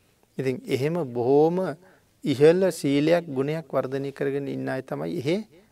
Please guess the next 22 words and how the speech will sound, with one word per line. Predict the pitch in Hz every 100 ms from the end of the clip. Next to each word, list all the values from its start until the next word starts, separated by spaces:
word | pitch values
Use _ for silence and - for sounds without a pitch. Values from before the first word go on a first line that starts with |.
| _
උපදින්නේ | 135 139 139 165
මනුස්ස | 143 131 143 -
ලෝකේ | 135 151 143
ධ්‍යාන | 120 113 135 165 165
ලබාගත් | 131 123 127 127 127 -
අය. | - 214 - _ _ _ _ _ _ -
බඹලෝ | 120 123 120
යන්න | 120 123
බොහෝ | 123 120 120
වෙලාවට | 120 120 123 143 190 _ _ _ _ -
කටයුතු | 127 131 123
සකස් | 139 123 120
කරගන්නේ | - 131 135 143
ධ්‍යාන | 127 120 127 127
ලබාගෙන | 120 120 131 156 156
ධ්‍යානයන්ගෙන් | 123 127 135 143 160 185 160 127
නොපිරිහි | 135 - 208 196 208 180
ඉන්න | 131 117
ඕනේ. | - - - - _ _ _ _ _ _ _ _ _ _ _ _ 131
බ්‍රහ්ම | 135 151 180
ලෝකූපගෝ | 147 165 170 214 208 170 160 202
හෝති. | 170 143 135 -